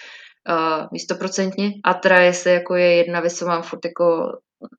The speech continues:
jsem měla v hlavě zafixovaný, že prostě musím všechno sama. Ono ano, jo, měli byste se primárně jako sami, ale nemělo by to být už potom na úkor toho, že jste z toho zoufalí a radši,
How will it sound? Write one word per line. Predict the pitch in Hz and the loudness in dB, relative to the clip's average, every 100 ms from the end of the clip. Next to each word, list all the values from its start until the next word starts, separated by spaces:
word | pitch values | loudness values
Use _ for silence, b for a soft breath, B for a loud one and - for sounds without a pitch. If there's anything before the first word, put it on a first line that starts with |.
| - _ _ - | -20 _ _ -10
jsem | 190 | -4
měla | 180 175 | 0 0
v | |
hlavě | 180 170 160 | 2 2 2
zafixovaný, | 175 180 170 185 185 | -4 -8 -12 -10 -8
že | 180 | -8
prostě | - 180 190 | -10 -10 -8
musím | 185 185 - 196 | -6 -6 -4 -6
všechno | 202 196 202 | -4 -4 -2
sama. | 196 180 170 185 | 0 2 2 2
Ono | 196 190 | 2 2
ano, | 175 156 B B B B B | 2 -4 B B B B B
jo, | - 170 | 4 4
měli | 190 180 | 6 2
byste | 180 180 180 | 0 -6 -6
se | 175 | -6
primárně | 175 175 170 170 170 | -4 -2 0 0 -2
jako | 170 180 | -6 -8
sami, | - 175 170 - | -4 -4 -4 -2
ale | - 175 175 | 0 2 2
nemělo | 175 175 175 | 0 -2 -2
by | 170 175 | -2 -6
to | 170 | -4
být | 175 | -6
už | 175 | -6
potom | - - 170 180 | -12 -8 -6 -6
na | - | -8
úkor | 180 - 170 | -8 -2 -2
toho, | 175 175 | -2 -8
že | 175 | -8
jste | 170 175 | -10 -12
z | - | -12
toho | 180 170 175 175 | -10 -4 -4 -2
zoufalí | 180 180 - 170 180 - | -4 -4 -2 -2 0 0
a | 180 | 2
radši, | 180 - | 2 0